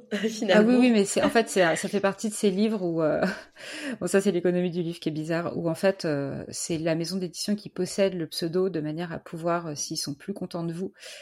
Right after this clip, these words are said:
Speaker 2: pouvoir faire écrire le roman par une autre personne, euh, poursuivre la série, euh, par une autre personne, euh, tout en gardant le pseudo.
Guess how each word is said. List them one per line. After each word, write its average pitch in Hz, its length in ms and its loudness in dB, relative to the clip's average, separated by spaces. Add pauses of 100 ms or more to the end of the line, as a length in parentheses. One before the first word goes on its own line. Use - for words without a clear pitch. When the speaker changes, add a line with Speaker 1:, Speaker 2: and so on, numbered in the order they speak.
(140)
Speaker 2:
pouvoir 185 320 -2
faire 160 320 -4
écrire 175 460 -4
le 170 240 -4
roman 170 320 -6
par 156 220 -8
une 165 140 -4
autre 175 120 -6
personne, 170 480 -8
euh, 143 180 -6 (320)
poursuivre 202 440 -2
la 165 100 2
série, 180 460 -2
euh, 151 80 -4
par 156 160 -6
une 165 100 -6
autre 175 120 -6
personne, 175 440 -6
euh, 147 140 -6
tout - 180 -14
en 175 60 -4
gardant 160 300 -4
le 160 100 -4
pseudo. - 320 -10